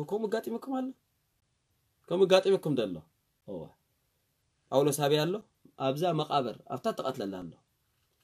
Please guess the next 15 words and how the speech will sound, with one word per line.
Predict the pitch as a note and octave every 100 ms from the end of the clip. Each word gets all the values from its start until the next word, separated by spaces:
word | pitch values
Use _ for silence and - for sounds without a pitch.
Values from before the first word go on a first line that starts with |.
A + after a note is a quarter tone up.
| _ -
ኣብርሃም | E3+ F3+ F#3
ከ | D3+ A#2 -
ኣብ | G#3+
እስራኤል | D4+ A#3+ G#3+ G3
ኣብታ | F#3+ E3+
መቃብር | B2+ B2 G#2
ኣሎ። | F2+ G2 _ _ _ _ _ _ -
ኢሳቅ | D#3+ A3 G#3
ከ | D3
ኣብታ | C3+ F#3 D#4
መቃብር። | C#4 - D#3+ A#2+ - _ _ _ _ _ D#3+
እንታይ | C4
እዮም | C#4+ B3
ደኣ | G3+
እዩ? | D#3